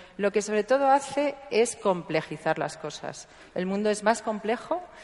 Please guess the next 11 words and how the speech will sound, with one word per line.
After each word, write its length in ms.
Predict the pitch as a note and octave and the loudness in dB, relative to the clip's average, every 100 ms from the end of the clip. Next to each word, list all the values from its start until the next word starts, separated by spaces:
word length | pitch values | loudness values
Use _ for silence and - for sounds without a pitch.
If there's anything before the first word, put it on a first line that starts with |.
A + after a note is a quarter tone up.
| - - | -20 -10
y 120 | F#3+ | 0
también 400 | F#3 F3+ F#3+ A#3+ | 8 8 8 2
se 120 | B3 | 2
vuelve 240 | C4 B3+ B3 | 2 2 2
no 120 | A#3+ | -2
solo 180 | A#3+ A3+ | -2 0
más 160 | A3 | 0
complejo, 440 | - A3 A3 D#4+ A3+ | -2 -4 -2 -4 -4
sino 380 | - F#3 E3+ D#3 - - - | -8 -4 -4 -6 -12 -20 -12
más 280 | F3+ G3 - | 2 2 4
cambiante. 720 | F3+ D#3+ D3+ D#3+ D3 C3+ C3 | 2 2 2 2 2 -6 -8